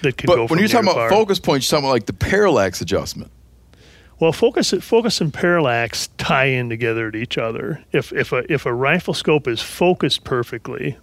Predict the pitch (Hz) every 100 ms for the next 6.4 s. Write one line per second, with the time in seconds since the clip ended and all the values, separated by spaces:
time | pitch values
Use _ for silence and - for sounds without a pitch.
0 | - 123 117 123 117 120 113 110 - 120
1 | 123 123 151 175 - - - 113 131 123
2 | 104 - 127 110 123 - 127 123 - 254
3 | 131 117 113 147 143 160 165 - 175 143
4 | 117 131 120 120 113 - 113 117 113 -
5 | _ - - - - - - 160 - 156
6 | 160 160 151 131